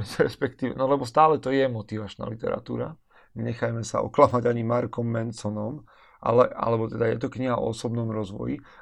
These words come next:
ale zjavne to chlapík zobral z iného konca a,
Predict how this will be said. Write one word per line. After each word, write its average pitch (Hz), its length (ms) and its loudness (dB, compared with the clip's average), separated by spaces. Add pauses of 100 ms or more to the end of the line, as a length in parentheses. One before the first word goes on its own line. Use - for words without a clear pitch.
ale 117 200 0
zjavne 127 400 6
to 117 120 -4
chlapík 117 560 -4 (240)
zobral 110 720 2 (320)
z - 360 -2
iného 120 400 0
konca 110 720 -4 (1120)
a, 107 100 -4